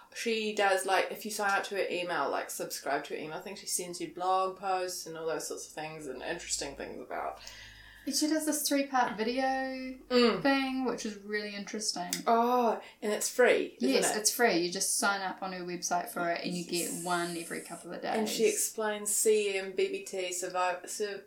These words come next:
Speaker 1: cervical position, like, so much better than we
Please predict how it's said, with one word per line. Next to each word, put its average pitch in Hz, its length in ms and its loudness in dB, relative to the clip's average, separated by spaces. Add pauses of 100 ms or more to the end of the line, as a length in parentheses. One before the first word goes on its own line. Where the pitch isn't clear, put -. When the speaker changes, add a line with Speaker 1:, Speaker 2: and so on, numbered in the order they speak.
Speaker 1:
cervical 196 640 -4
position, 180 640 -4 (720)
like, 170 500 0 (720)
so 247 440 10
much - 280 0
better 131 180 -2
than 143 160 -4
we 151 120 -4